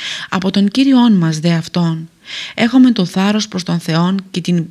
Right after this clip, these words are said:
πλησίασήν μας προς Αυτόν με πεποίθησιν ότι δεν θα αποκρουστόμεν υπ' αυτού.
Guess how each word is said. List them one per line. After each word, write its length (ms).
πλησίασήν 680
μας 180
προς 240
Αυτόν 400
με 100
πεποίθησιν 800
ότι 220
δεν 140
θα 120
αποκρουστόμεν 800
υπ' 120
αυτού. 460